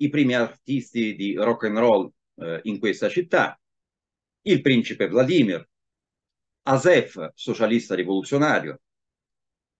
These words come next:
il monaco Julian, eh, ambasciatore e ufficiale dell'intelligence del re ungherese Bela quarto in Russia,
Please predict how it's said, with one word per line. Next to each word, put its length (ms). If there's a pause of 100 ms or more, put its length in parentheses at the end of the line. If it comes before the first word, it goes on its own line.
(160)
il 200
monaco 600
Julian, 640
eh, 800
ambasciatore 800
e 60
ufficiale 600
dell'intelligence 880
del 180
re 120
ungherese 760
Bela 600
quarto 640
in 140
Russia, 480